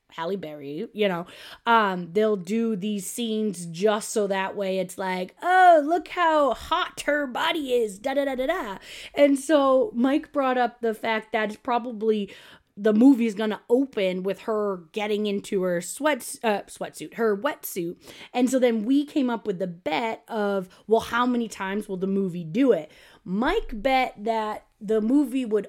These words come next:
open with her getting into a wetsuit and that her putting on a wetsuit would happen, like, five to six times. I thought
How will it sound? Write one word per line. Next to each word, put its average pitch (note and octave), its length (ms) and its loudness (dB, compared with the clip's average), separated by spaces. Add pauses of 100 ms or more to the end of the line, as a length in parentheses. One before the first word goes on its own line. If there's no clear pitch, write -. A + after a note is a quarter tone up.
open B3 720 0
with A3+ 160 2
her A3+ 160 0
getting G#3+ 320 -2
into G#3 260 -4
a F#3+ 140 0
wetsuit F#3+ 680 -6
and G3+ 260 -4
that G3 320 -6
her B3 320 2
putting A#3 340 -4
on G#3 140 -2
a G3 60 -2
wetsuit A#3 560 -6
would G#3 120 -2
happen, G3+ 400 -4
like, E3+ 300 -12
five F#3 280 -6
to F#3+ 100 -14
six - 320 -12
times. G3 580 -4 (720)
I G#4+ 560 2
thought A3 420 0